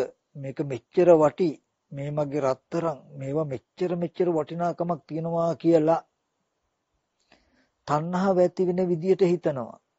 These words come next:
තණ්හාව ඇති වෙන විදිහට හිතනකොට මේ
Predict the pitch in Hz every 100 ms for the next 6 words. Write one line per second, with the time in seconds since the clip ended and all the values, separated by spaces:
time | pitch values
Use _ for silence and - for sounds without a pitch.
0 | _ _ _ _ _ _ _ _ _ _
1 | _ 165 165 180 180 190 180 139 185 185
2 | 185 147 147 139 190 185 139 151 208 185
3 | 143 127 - 139 139 139 156 - _ _
4 | _ _ _ _ 147 165 180